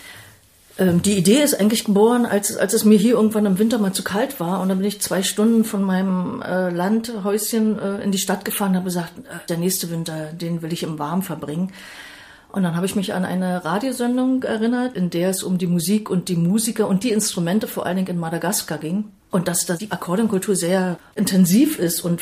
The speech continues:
in, auch in alle, äh, Lebensbereiche hineingeht.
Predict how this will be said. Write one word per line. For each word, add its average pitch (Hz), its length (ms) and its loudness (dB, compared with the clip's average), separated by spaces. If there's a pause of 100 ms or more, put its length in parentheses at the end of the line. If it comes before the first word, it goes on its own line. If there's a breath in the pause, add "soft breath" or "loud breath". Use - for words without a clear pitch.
(140)
in, 190 160 2
auch 226 160 2
in 214 100 2
alle, 202 440 2
äh, 190 100 -2
Lebensbereiche 190 800 0
hineingeht. 190 800 0